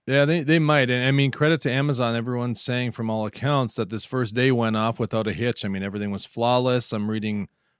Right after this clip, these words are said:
uh, this story on theguardian dot com with some U S news, and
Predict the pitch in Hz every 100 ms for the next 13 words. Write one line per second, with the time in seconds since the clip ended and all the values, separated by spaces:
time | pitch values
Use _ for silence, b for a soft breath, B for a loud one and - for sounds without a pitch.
0 | - 92 90 95 - 113 110 107 101 98
1 | 90 101 107 101 95 95 92 - - 90
2 | 90 92 90 - 98 95 98 98 104 -
3 | 95 90 85 87 85